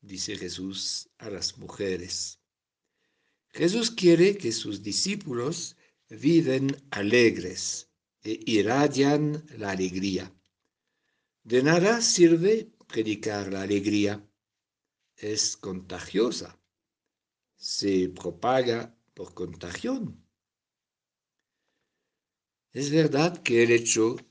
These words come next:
que nuestra vida pueda ser concebida como una vocación, como una misión, como una respuesta a un envío del Señor, esta convicción del cristiano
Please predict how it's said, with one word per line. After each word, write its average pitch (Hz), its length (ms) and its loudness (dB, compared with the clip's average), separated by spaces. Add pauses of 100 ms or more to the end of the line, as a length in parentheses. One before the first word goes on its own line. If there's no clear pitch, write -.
(340)
que 135 140 -4
nuestra 143 420 2
vida 156 520 4 (960)
pueda 156 340 6
ser 156 340 2
concebida 123 960 0 (320)
como 131 260 0
una 113 200 2
vocación, 95 840 -6 (280)
como 135 260 0
una 127 240 4
misión, 95 720 -2 (380)
como 147 260 4
una 135 220 6
respuesta 147 1040 0 (160)
a 113 80 -10
un 104 180 -4
envío 123 560 2
del 120 160 0
Señor, 110 720 0 (1080)
esta 135 400 -2
convicción 110 880 -2
del 95 200 -6
cristiano 95 760 -4